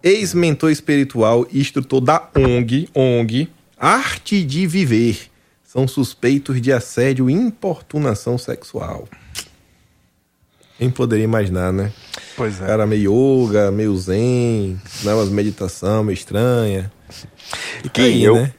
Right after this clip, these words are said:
Speaker 3: eu, eu falo isso, acho que pelo menos eu e o Triellen até uns três anos, sei lá, a gente fala sobre, sobre isso. E é o seguinte, cara, é,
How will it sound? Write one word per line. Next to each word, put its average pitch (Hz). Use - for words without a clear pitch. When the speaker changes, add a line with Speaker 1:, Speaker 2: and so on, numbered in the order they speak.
Speaker 3:
eu, 113
eu 113
falo 107
isso, 110
acho 110
que 107
pelo 113
menos 101
eu 101
e 101
o -
Triellen 98
até 92
uns 87
três 110
anos, 98
sei 95
lá, 85
a 85
gente 82
fala 98
sobre, 92
sobre 92
isso. 87
E 95
é 98
o 107
seguinte, 101
cara, 73
é, 82